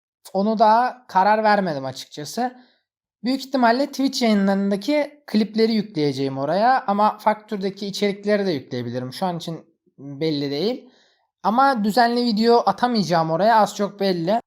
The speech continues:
Ee, Twitch yayınlarındaki klipleri atacağımı düşündüğüm için şu an Makamsız Clips olarak güncelledim. Bundan sonraki süreçte ana kanalım olan Makamsız'a pub G Mobile videolarını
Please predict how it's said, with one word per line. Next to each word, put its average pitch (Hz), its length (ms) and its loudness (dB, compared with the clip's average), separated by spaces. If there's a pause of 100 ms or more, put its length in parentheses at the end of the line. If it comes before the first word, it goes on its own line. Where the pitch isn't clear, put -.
(160)
Ee, 170 380 2 (240)
Twitch 220 380 -2
yayınlarındaki 214 1160 2
klipleri 208 440 0
atacağımı 196 520 2
düşündüğüm 220 400 -4
için 170 180 -8
şu 233 140 -4
an 294 80 -6
Makamsız 202 500 -4
Clips 214 280 -4
olarak 180 400 0
güncelledim. 170 600 0 (120)
Bundan 214 300 2
sonraki 233 340 0
süreçte 220 580 -2
ana 208 220 2
kanalım 196 380 0
olan 233 200 0
Makamsız'a 196 1000 -2
pub 196 220 2
G 185 100 -6
Mobile 175 360 0
videolarını 156 640 -2